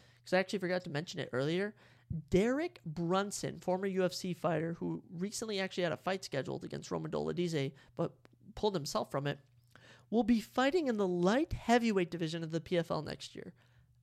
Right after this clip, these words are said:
Absolutely crazy. Absolutely crazy. The P F L steals another U F C legend.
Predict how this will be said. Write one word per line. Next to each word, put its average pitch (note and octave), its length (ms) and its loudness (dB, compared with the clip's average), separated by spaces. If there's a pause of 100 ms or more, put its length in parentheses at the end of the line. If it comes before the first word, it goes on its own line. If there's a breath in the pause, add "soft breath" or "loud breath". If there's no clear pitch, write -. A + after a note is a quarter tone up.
(180)
Absolutely D#3+ 520 4
crazy. - 480 -6
Absolutely D3 380 -2
crazy. - 260 -2
The - 80 -4
P - 160 -6
F C#3+ 140 -6
L - 140 -6
steals - 280 -8
another - 380 -8
U E3 160 0
F D3 100 0
C - 200 -6
legend. - 500 -8